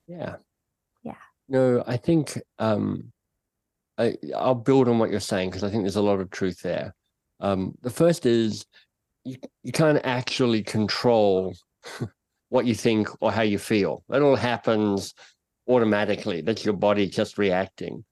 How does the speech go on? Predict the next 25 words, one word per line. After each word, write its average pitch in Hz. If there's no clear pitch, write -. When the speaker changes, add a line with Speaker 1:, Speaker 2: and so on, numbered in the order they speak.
Speaker 1:
What 151
you 147
get 131
to 117
control 117
is 101
your 104
response 98
to 101
how 90
you 98
think 92
and 92
how 90
you 87
feel. 78
You 113
know, 117
it's 107
like, 104
"I 123
wish 135
I 123
didn't 110
feel 107